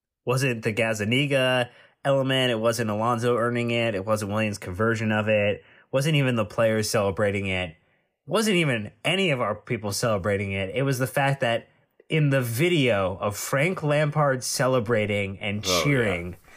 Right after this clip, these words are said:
Speaker 2: <laughs>
Speaker 1: you see Mourinho doing a Charlie Brown walk into the tunnel, head down, shaken,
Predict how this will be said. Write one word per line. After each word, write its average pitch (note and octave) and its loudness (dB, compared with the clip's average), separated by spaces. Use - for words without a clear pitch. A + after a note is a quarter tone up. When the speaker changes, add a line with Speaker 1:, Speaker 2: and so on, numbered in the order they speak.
Speaker 2:
<laughs> G#2 -2
Speaker 1:
you C3+ 2
see C#3 0
Mourinho C#3+ 2
doing D3+ 2
a B2+ 2
Charlie F3+ 0
Brown D3+ 2
walk C#3 0
into D3+ 0
the C#3+ 2
tunnel, A#2 -2
head D#3 -2
down, C3+ 0
shaken, A2+ -2